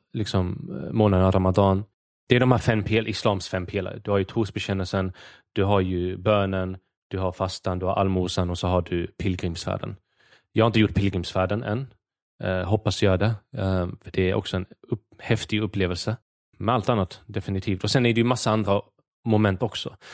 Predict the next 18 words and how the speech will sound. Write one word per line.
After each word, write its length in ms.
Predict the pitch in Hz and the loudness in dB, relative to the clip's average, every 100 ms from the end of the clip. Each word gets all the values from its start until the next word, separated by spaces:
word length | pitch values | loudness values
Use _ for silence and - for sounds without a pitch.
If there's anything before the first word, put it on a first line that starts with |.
| - - | -20 -2
Det 100 | - | 2
jag 120 | 123 | 4
brukar 180 | 117 123 | 4 0
säga 260 | - 131 107 | 2 4 2
att 120 | - _ - | 0 _ -16
i-, 200 | - - - - | -14 -12 -12 -6
när 120 | 120 | -2
det 60 | 110 | -2
kommer 260 | - 123 107 | 0 0 0
till, 200 | 107 - _ _ _ _ | -4 -6 _ _ _ _
eh, 300 | 113 117 117 | -12 -10 -8
islam 360 | 107 117 139 117 | -8 -2 2 2
som 160 | 107 101 | 0 0
religion, 340 | 104 113 95 | 2 2 0
den 160 | 98 104 | 0 0
är 40 | |
ju 60 | 104 | 2
väldigt... 380 | 120 107 98 | 2 0 -2